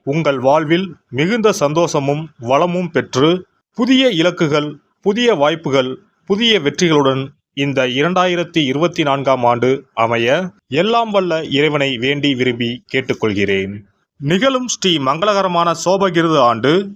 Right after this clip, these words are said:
ஜனவரி மாதம் ஒன்றாம் தேதி, மார்கழி பதினாறு அன்று, பஞ்சமி திதியில், மகம் நட்சத்திரத்தில், கௌளவம் கரணத்தினில்,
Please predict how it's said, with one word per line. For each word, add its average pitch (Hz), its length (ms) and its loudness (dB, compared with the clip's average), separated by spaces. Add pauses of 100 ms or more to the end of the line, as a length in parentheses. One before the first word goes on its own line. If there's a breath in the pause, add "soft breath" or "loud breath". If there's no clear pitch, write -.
(400)
ஜனவரி 175 440 0
மாதம் 139 380 2 (320)
ஒன்றாம் 170 420 0
தேதி, 131 340 2 (680)
மார்கழி 226 500 0
பதினாறு 180 600 0
அன்று, 131 340 0 (640)
பஞ்சமி 233 420 -2
திதியில், 151 480 2 (360)
மகம் 151 420 0
நட்சத்திரத்தில், 143 760 -2 (580)
கௌளவம் 233 720 0
கரணத்தினில், 156 600 -2